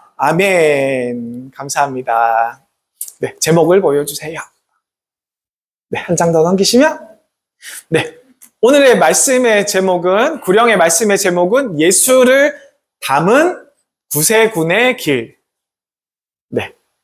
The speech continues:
예수를 닮은이 아니고 예수를 담음. 네, 예수를 우리 마음에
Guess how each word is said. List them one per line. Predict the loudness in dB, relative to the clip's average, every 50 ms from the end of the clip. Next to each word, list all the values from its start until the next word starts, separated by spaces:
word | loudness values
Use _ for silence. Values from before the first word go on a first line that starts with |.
| _ _ _ _ _ _ _ _ _ _ _ _ _ _ _ _ 0
예수를 | 2 2 4 4 4 2 2 2
닮은이 | 0 0 2 2 4 4 4 4 2 2 2 0
아니고 | 0 -2 -2 -4 -4 -2 -2 -2 -2 -4 -10 -20 -20 _ -8
예수를 | -6 -4 -4 -2 -2 -2 -2 -2 -2 -4 -6
담음. | -8 -6 -4 -2 -2 0 -2 -2 -4 -8 -14 _ _ _
네, | -14 -12 -12 -12 -16 _ _ _ _ _
예수를 | -2 0 2 2 2 4
우리 | 4 2 2 2
마음에 | 2 2 2 2 2 2 0 0 2 0 0 -2 -4